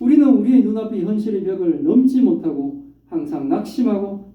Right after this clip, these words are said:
좌절하였음을 고백합니다. 우리에게 믿음을 허락하여 주옵소서. 주께 기도로 나아갈 때 우리 마음의 의심을 버리게 하옵시고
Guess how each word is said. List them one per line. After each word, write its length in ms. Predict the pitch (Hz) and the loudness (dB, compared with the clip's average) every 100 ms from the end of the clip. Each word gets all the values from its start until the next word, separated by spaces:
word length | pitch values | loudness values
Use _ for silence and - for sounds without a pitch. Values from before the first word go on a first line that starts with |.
| _ | _
좌절하였음을 800 | 269 269 151 156 147 - 180 202 | -4 0 0 0 -4 -4 -6 -4
고백합니다. 560 | 139 131 123 120 117 - _ _ _ _ _ _ | -4 -4 -6 -8 -14 -20 _ _ _ _ _ _
우리에게 360 | 247 240 247 220 | 0 4 4 2
믿음을 540 | 214 233 220 202 185 | -2 -2 0 0 -2
허락하여 520 | 202 196 - 180 170 165 | -2 -2 -2 -2 -2 -2
주옵소서. 600 | 196 151 - - - - - _ _ _ _ _ | -2 -6 -6 -8 -10 -14 -20 _ _ _ _ _
주께 260 | 247 262 | 0 4
기도로 360 | 262 262 262 226 | 4 6 6 6
나아갈 400 | 196 185 170 165 | 2 0 0 2
때 260 | 170 208 - - _ _ - | -2 -4 -8 -14 _ _ -10
우리 220 | 185 247 | 2 4
마음의 460 | 214 202 233 214 202 | 4 2 0 2 2
의심을 480 | 208 - 247 208 190 | 2 2 2 2 0
버리게 280 | 208 175 | -2 2
하옵시고 800 | 165 160 - - 135 269 277 - | 2 2 -4 -8 -8 -6 -8 -10